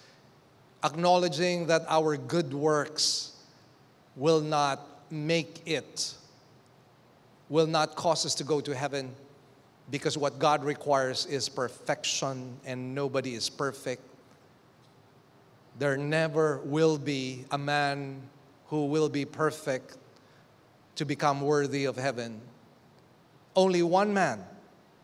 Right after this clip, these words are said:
was perfect, and that was the Son of God. And he took your place because you deserved to die twice,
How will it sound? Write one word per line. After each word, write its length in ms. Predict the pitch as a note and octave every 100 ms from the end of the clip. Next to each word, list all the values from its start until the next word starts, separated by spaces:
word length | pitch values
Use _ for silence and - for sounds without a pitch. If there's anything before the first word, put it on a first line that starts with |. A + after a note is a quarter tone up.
| _ _ _ _ _ _ _ _ _ _
was 160 | D3 -
perfect, 480 | D3 A#2+ C3+ A#2
and 160 | - C3
that 160 | C#3 C3+
was 160 | B2+
the 100 | A#2
Son 300 | B2 - C3+
of 120 | A#2
God. 300 | A2+ A#2 G2+ G2+ - - _ _ _ _ _ _ - _ - - - _ - _ - - - - _ - _ - -
And 140 | D#3+
he 100 | E3
took 280 | D#3+ A3 -
your 180 | F#3+ E3+
place 420 | F3 F#3+ E3+ C3+
because 440 | D3+ D3 D#3 - -
you 320 | D#3 F3+ G3+
deserved 500 | D#3+ D3+ - F#3 D#3
to 60 | D#3+
die 480 | E3+ D3+ C#3 C#3 C#3
twice, 760 | - G#3+ F3+ C#3 - - -